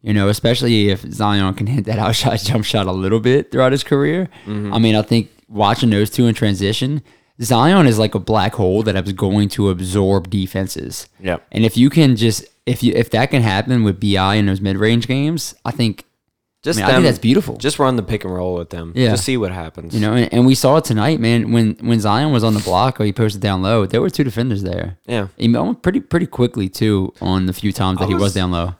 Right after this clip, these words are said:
Speaker 2: I was semi-surprised how much we went to the post with Zion in his short,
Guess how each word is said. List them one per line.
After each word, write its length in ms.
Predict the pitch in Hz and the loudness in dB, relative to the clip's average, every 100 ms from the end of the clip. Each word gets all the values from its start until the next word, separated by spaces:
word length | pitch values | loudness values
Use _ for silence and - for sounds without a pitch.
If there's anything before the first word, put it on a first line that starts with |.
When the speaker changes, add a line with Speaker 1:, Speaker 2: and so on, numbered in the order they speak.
| _ | _
Speaker 2:
I 60 | - | -12
was 420 | 349 320 165 - _ _ | -8 -6 -8 -14 _ _
semi-surprised 1000 | - 131 127 117 110 - - 104 110 107 | -6 -2 0 2 0 -2 0 2 2 0
how 100 | 101 | -4
much 260 | 101 98 101 | -4 -6 -6
we 80 | |
went 160 | 98 101 | -6 -4
to 60 | 98 | -6
the 60 | |
post 540 | 87 98 95 - - - | -4 -2 -4 -6 -14 -10
with 200 | 101 104 | -6 -6
Zion 500 | 95 95 98 98 95 | -4 -6 -4 -6 -6
in 120 | 95 | -6
his 120 | 95 92 | -8 -8
short, 400 | - 95 92 | -6 -4 -6